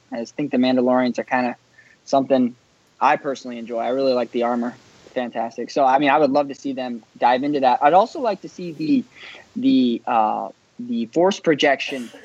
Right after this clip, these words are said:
that we saw. I'd love to see that incorporated into the, uh, older, you know, uh, Knights of the Old Republic. I think that would be such a nice tie-in to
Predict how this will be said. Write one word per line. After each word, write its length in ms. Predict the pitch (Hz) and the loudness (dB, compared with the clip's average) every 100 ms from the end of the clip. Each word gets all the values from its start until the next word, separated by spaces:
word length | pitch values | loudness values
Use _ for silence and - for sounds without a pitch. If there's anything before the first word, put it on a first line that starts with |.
| - | -8
that 160 | 127 | -6
we 100 | 127 | -6
saw. 380 | 120 - 127 117 - _ _ - | -8 -2 0 -2 -6 _ _ -6
I'd 120 | 127 | 2
love 240 | 147 170 | 6 6
to 80 | 160 | 2
see 180 | - 156 | -6 2
that 300 | 139 131 - - | 6 6 4 -6
incorporated 760 | 143 - 156 - 139 127 123 | -4 0 0 2 2 2 2
into 300 | 127 127 123 | 0 0 0
the, 300 | 120 117 113 - _ _ _ _ _ | 2 2 0 -6 _ _ _ _ _
uh, 320 | 117 110 107 - | 2 2 2 0
older, 320 | 147 147 135 123 - | 2 2 2 -2 -8
you 100 | 131 | -6
know, 260 | 120 110 | -4 -4
uh, 120 | 110 | -4
Knights 320 | 113 127 139 131 | 0 0 2 2
of 20 | |
the 80 | 131 | 2
Old 140 | 123 | 2
Republic. 500 | 117 143 143 127 - | 0 2 2 2 -2
I 80 | 120 | -4
think 160 | 139 | 0
that 140 | 135 127 | 2 2
would 120 | 127 | 2
be 140 | 123 | 2
such 300 | 120 - 147 | 0 0 0
a 40 | 139 | 0
nice 260 | 123 127 | -2 -2
tie-in 440 | - - 127 135 123 | -2 4 4 4 0
to 320 | - 127 120 | -4 -4 -4